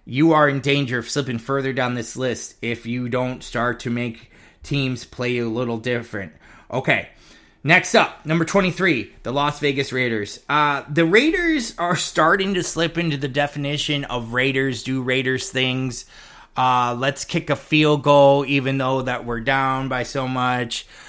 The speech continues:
Uh, Jimmy G throwing three interceptions. Uh, it just,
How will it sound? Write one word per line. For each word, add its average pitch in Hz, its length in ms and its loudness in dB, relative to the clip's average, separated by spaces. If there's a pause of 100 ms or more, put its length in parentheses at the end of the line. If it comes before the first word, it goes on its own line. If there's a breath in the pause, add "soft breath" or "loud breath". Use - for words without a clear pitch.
(400 loud breath)
Uh, 120 440 4
Jimmy 151 320 2
G 139 500 0
throwing 135 380 0
three 147 280 -2
interceptions. 127 1200 -2
Uh, 135 60 0
it 139 260 -2
just, - 380 -2